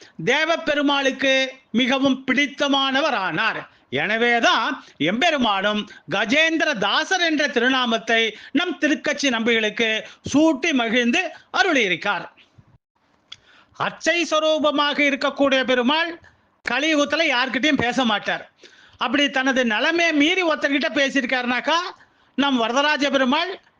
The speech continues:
நமது திருக்கச்சி நம்பிகள்கிட்ட பேசியிருக்கார். இதற்கு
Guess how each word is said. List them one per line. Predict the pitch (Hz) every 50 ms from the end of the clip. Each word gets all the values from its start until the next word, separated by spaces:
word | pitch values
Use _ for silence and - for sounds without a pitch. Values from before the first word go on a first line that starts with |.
| _ _
நமது | 294 320 320 311 302 294
திருக்கச்சி | 220 277 277 320 - 349 320 - 302
நம்பிகள்கிட்ட | 294 285 269 254 247 233 196 262 294
பேசியிருக்கார். | - 262 247 247 - 240 208 196 - 214 196 185 - - _ _ - - _ _ _ _ _ -
இதற்கு | 202 214 311 302 285 285 - 277 240